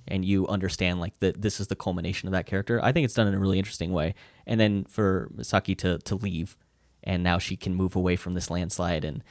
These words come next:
uh, the, the past she's had with her mother. I think it's, it's, it, it is, in the end, it's just a story about closure,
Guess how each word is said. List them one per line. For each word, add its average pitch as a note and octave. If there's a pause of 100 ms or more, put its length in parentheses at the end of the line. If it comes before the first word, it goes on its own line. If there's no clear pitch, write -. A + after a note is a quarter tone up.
(240)
uh, D#2+
the, G2
the G2+
past -
she's F#2
had F2
with E2+
her E2+
mother. D2 (480)
I F#3
think F3+
it's, -
it's, -
it, C#3+
it D3
is, G#2+
in A#2
the G#2+
end, G2
it's F#2+
just -
a G2+
story G2+
about F2
closure, G2+